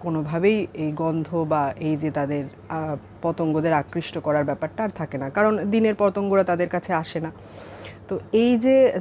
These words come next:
সার্কাডিয়ান রিদমের এই খেলা যে পুরো ব্যাপারটাকে নিয়ন্ত্রণ করছে, এটা জানতে পেরে আমার এত মজা লেগেছিল। আহ, মানে ওই গন্ধটা শুধু পেতাম, কিন্তু তার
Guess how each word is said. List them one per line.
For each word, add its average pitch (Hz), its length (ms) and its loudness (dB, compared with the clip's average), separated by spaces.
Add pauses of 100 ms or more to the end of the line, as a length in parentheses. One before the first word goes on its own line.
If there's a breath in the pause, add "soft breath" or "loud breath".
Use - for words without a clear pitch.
সার্কাডিয়ান 214 640 2
রিদমের 208 500 4
এই 196 260 0
খেলা 160 360 -2 (280)
যে 175 280 -2
পুরো 214 200 4
ব্যাপারটাকে 185 540 0
নিয়ন্ত্রণ 175 560 -2
করছে, 180 400 -4 (420 loud breath)
এটা 208 180 6
জানতে 190 320 4
পেরে 226 160 2
আমার 202 180 4
এত 208 120 2
মজা 185 300 2
লেগেছিল। 196 560 0 (320)
আহ, 160 280 -4
মানে 156 400 -2 (200)
ওই 175 160 0
গন্ধটা 190 680 2
শুধু 233 280 2
পেতাম, 170 480 -2
কিন্তু 180 220 -6
তার 180 220 0